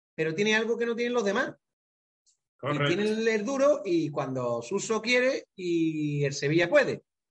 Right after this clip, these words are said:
Speaker 1: y punto. O el Papu, y encima lo que dice, han coincidido lesiones del Suso, lesiones del Papu, y la Mela que vimos otro día que también te puede dar algo diferencial, <clears throat> que son casos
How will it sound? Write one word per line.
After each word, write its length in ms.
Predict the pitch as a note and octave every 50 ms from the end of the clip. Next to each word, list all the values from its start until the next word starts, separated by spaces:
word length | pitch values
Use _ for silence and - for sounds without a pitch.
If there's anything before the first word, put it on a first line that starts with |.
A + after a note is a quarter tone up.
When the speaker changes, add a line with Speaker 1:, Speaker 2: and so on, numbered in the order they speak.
| _ _
Speaker 1:
y 80 | C#3 C3
punto. 420 | G3 G#3+ G#3 D#3+ C#3 G#2 - - _ _ _ _ _ -
O 100 | E3 E3+
el 80 | F3
Papu, 460 | - D4 D4+ D4+ - - E3+ D3+ C#3+ -
y 120 | - D3 C3+
encima 260 | C3 - E3 E3 E3+
lo 100 | F3+ F3+
que 60 | F3 E3 G#3
dice, 120 | G#3+ - D3
han 60 | C3+ B2+
coincidido 340 | C#3 C#3 C#3 C#3+ D#3 D#3+
lesiones 320 | - A#2 - - B2 A#2 A#2+
del 100 | C3+ C#3+
Suso, 340 | - G3 F#3+ F#3 - F#3+ F#3
lesiones 260 | D#3 B2 B2+ C3+ C3+
del 60 | C3+
Papu, 280 | - E3 E3 - - - -
y 100 | E3 D3
la 100 | C#3+ C3+
Mela 200 | D3+ D#3 D#3+ D#3
que 80 | D3 C#3+
vimos 200 | C#3+ C#3+ D3 C#3+
otro 120 | C#3+ C#3+
día 160 | D3+ D#3+ D3+
que 80 | D3 C#3+
también 240 | C#3+ C#3+ D3 C#3 C#3+
te 80 | -
puede 180 | - C#3+ C#3 C3+
dar 80 | C3+ C#3
algo 180 | C#3 C3+ C3+ C#3
diferencial, 560 | C#3+ C#3 C#3 C#3 C#3 C#3+ D3+ F3+ F#3 G3 - - _ _ _ _ _ _ _ _ _ _
<clears throat> 640 | _ _ _ _ _ _ _ _ _ _ _ _ -
que 640 | G#3+ B3 A3+ G#3+ A#3 E3+ - - - - _ - C#3+
son 200 | D3 D#3+ D#3+ D3
casos 420 | D#3+ D#3+ D#3 - - F#3+ G3+ F#3+